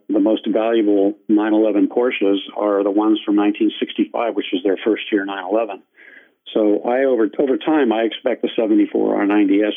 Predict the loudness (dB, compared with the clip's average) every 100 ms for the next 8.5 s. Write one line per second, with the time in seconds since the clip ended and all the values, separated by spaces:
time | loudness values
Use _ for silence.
0 | -6 -4 -4 -2 -2 -2 -2 -4 -2 0
1 | -2 -6 -6 -6 -2 -2 -2 -8 -20 -8
2 | -6 -2 0 2 0 0 -2 -4 -4 -2
3 | 0 -2 -2 -4 -2 -2 -2 0 0 -2
4 | -2 0 2 0 -2 _ _ -20 -20 _
5 | -20 _ -10 -10 -10 _ -20 _ _ -6
6 | -4 -4 -2 -4 -2 -4 -4 -4 -4 0
7 | 2 2 2 -2 -4 -2 -4 -4 -4 -4
8 | -4 -4 -4 -4